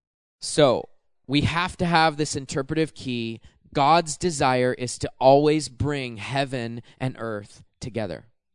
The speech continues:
God created the universe in two divisions. Heaven,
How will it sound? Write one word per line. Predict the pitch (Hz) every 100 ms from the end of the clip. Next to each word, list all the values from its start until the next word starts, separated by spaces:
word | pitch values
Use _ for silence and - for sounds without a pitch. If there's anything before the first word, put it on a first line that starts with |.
| _ _ _ _ _ _ _ _ _ - _ _ -
God | 139 135
created | - 135 135 151 170
the | 165
universe | 165 160 156 175 -
in | 135
two | - 156 147
divisions. | 120 127 131 170 190 208 - - - -
Heaven, | 139 147 170 202 226